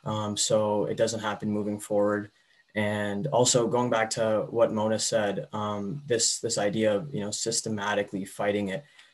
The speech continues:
um, I think that's very important just to instill it into our society.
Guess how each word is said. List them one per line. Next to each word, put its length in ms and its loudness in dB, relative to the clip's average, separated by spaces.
um, 580 -4
I 60 -10
think 180 -4
that's 200 -2
very 280 4
important 520 0
just 280 -2
to 180 2
instill 480 2
it 140 0
into 180 -2
our 100 4
society. 600 0